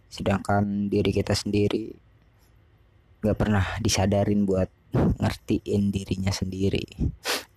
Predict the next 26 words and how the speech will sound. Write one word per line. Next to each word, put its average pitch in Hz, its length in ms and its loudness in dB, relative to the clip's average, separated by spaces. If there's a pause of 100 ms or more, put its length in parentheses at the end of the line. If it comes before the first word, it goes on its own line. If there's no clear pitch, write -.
(1300)
Nah, 110 240 2
alasannya 127 480 4
kenapa 131 300 2
saya 120 340 2
bahas 110 300 0
topik - 260 0 (1600)
seperti 104 420 0
ini 117 380 4
ya, - 180 2 (1120)
karena 120 240 4
menurut 113 240 4
saya 113 480 2 (960)
ada 110 240 2
banyak 110 320 2
di 107 80 2
antara 104 240 4
kita 113 560 2
atau 107 400 0
maybe 113 560 2 (1040)
kalian 107 320 4
sendiri 107 560 4 (160)
lagi 104 280 4
ngerasa 107 360 2
berada 104 380 2
di 101 140 -2
fase 98 360 2